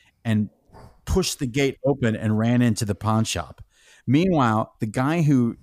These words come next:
had, was driving the van must have knocked himself out silly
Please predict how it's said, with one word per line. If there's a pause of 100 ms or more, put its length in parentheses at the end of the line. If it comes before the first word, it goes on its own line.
had, (100)
was
driving
the
van (400)
must
have
knocked
himself
out
silly